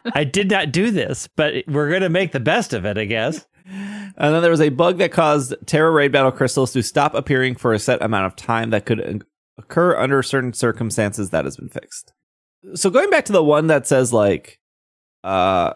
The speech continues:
Speaker 2: prevented a player from entering any input, I think the thing that most players had frustration with was,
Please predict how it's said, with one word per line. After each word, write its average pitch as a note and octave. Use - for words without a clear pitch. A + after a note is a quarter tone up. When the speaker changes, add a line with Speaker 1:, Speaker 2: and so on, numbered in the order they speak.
Speaker 2:
prevented D#3
a D#3
player C#3
from B2+
entering A#2+
any A2+
input, D#3
I C#3
think A3+
the G#3
thing D3+
that C#3
most A2
players A#2+
had G#2
frustration G2+
with D3+
was, G#2